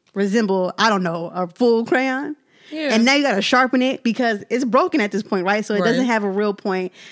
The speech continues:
Speaker 1: Now you gotta sharpen it down.
Speaker 2: Mm-hmm.
Speaker 1: So now it's a real nub. Who
Speaker 2: It's
Speaker 1: wants
Speaker 2: good.
Speaker 1: to, who wants to deal with that? Who wants to
Speaker 2: I think
Speaker 1: deal
Speaker 2: somebody
Speaker 1: with that?
Speaker 2: that really wants to color really well.
Speaker 1: Somebody be like, "You know what? Let me go get a little small five box, little six,
Speaker 2: That's
Speaker 1: six,
Speaker 2: too
Speaker 1: ten,
Speaker 2: much.
Speaker 1: ten piece
Speaker 2: That's
Speaker 1: box
Speaker 2: too much.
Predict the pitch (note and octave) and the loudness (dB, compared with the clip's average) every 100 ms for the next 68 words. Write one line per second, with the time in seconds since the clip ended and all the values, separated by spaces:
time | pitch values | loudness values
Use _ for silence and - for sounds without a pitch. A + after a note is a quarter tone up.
0 | - F#3 G#3+ A3 G3+ F#3+ - - G#3+ G#3+ | -8 0 2 2 0 -2 0 0 2 0
1 | A3 F#3 G3+ F#3 F3+ F3+ - G#3 F#3 F#3 | 0 0 0 0 -2 -4 -4 -2 -2 0
2 | B3 C4 B3+ G3 G3+ B3 B3 G#3+ A3 A#3+ | 0 0 2 0 0 2 2 0 0 0
3 | F#3 - F4 G4+ G4 G4 F4+ D4 - F#4+ | -4 -4 -2 0 0 0 -2 -2 -4 -4
4 | F#4+ G4 G4 D4+ A#3 C#4 G4+ G4+ E4+ - | 0 -2 -2 -4 -2 0 0 0 -2 -4
5 | E3 B3 - _ _ _ _ _ _ - | -6 -8 -16 _ _ _ _ _ _ -4
6 | D#4 D#4 C#4+ C4+ C4 A#3 C#4+ B3+ C4 A#3+ | -2 -2 -2 -4 -2 -4 -2 -2 0 0
7 | A3+ G#3 G3+ G#3 G3 G3 - G3 A#3 C4+ | -2 -4 -4 -6 -6 -6 -8 -10 -8 -8
8 | C#3 C#3+ E3 E3 D#3+ G3+ G#3 - - B3 | -8 -8 -8 -8 -10 -10 -12 -18 -8 -2
9 | C#4 B3+ G#3 G3 F#3 A3 A3+ A#3+ B3+ B3+ | 0 0 -2 -4 -4 -4 -4 -4 -4 -6
10 | - G3 G#3+ G#3+ G#3 F#3 F#3+ F#3 - G3+ | -8 -6 -4 -4 -4 -4 -4 -4 -4 -4
11 | G3 G3 G#3 G3+ G3 G#3 G#3 G#3 G#3 G3+ | -2 -4 -4 -6 -4 -2 -4 -4 -6 -6
12 | - G#3+ - E3 G3 A3 - A#3 A3 G#3+ | -4 -8 -8 -6 -4 -4 -2 -2 0 0
13 | E3 A#3 A3+ B3 A#3 A3+ A#3+ A#3 - F3 | 0 -2 -2 -4 -4 -2 0 -2 -4 -8
14 | D#3+ C3+ - - | -8 -10 -14 -10